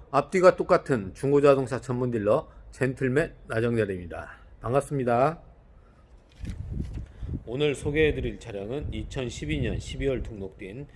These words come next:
케이쓰리 노블레스로 육만 팔천 킬로 주행했으며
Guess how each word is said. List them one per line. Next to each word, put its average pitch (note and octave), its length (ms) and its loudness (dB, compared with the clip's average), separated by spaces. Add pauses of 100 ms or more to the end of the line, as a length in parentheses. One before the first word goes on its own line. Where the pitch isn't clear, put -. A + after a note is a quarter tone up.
(260)
케이쓰리 C#3+ 640 -2
노블레스로 G#2+ 920 -4 (380)
육만 B2+ 560 -6
팔천 D3 400 -8
킬로 - 220 -6
주행했으며 G#2 840 -8